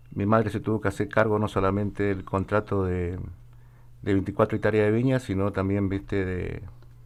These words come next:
de sus hijos, ¿no? Que no fue fácil. Yo tenía nueve años.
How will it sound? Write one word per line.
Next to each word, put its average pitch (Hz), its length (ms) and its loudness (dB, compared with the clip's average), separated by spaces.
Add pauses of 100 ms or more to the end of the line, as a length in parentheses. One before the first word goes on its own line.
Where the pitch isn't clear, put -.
(140)
de 95 140 -4
sus - 220 -8
hijos, 92 280 -2
¿no? 117 140 -6 (600)
Que 98 100 -6
no 101 100 0
fue 113 100 2
fácil. - 340 2 (300)
Yo 101 200 0
tenía 101 340 0
nueve 101 240 0
años. 82 260 -2